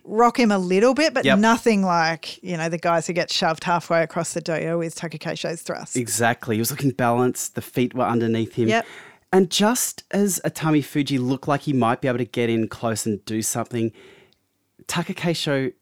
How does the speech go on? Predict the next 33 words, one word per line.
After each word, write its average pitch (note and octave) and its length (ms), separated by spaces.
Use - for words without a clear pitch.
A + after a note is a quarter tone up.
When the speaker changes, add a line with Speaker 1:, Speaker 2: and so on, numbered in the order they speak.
Speaker 2:
he E3+ 120
timed F#3+ 600
this. D#3+ 260
It - 60
was C3 160
an B2 100
educated, C3+ 800
uh, A2+ 380
guess. - 460
It - 220
was B2+ 80
an C#3+ 60
educated C#3 440
move. A#2 220
He D#3 140
committed D3+ 500
himself C3+ 600
fully C#3+ 600
to - 120
taking A#2+ 360
Atami A2 280
Fuji A2+ 320
out. A#2+ 120
This D#3 140
was D#3+ 80
a C#3+ 80
risky C#3 360
move B2+ 500
'cause C3+ 260
as D3+ 220
he D3 140
was C3+ 180
falling, A#2 640